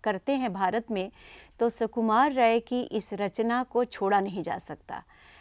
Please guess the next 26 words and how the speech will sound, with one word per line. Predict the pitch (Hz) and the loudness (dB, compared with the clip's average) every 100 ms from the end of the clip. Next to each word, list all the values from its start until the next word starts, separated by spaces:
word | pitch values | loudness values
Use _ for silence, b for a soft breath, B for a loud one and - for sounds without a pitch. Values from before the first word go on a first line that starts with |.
| b | b
हमारे | 233 233 285 359 | 0 2 4 2
यहाँ | 330 277 294 | -2 0 0
नर्सरी | 285 208 208 269 285 | 2 0 0 0 2
राइम्स | 262 220 233 - | 2 2 0 -2
की | 254 | -4
परंपरा | - 202 196 196 226 | -4 -4 -4 0 -2
कम | 214 226 190 | 0 0 0
रही | 175 175 180 | -4 -6 -8
है। | 175 - - | -8 -4 -2
आप | 190 | -2
सब | - 214 | -2 -4
जानते | 190 196 185 - 262 | 0 -2 0 2 2
हैं | 247 202 B B B B | 0 -6 B B B B
कि | - | -4
अंग्रेज़ी | 190 190 190 190 202 240 | -2 0 2 2 2 0
में | 240 240 226 | 0 -2 -4
नर्सरी | 196 190 - 226 | -4 -4 -2 0
राइम्स | 214 185 202 | 0 0 -4
की | - | -6
परंपरा | 226 180 165 160 240 | -6 -4 -6 -4 -4
बहुत | 202 185 285 254 | -4 -6 -6 -4
रही | 202 180 | -4 -4
है, | 180 190 - b b - - | -4 -8 -10 b b -18 -10
बहुत | 190 254 - | -6 -6 -4
से | 277 | 0
और | - 208 233 | 6 6 6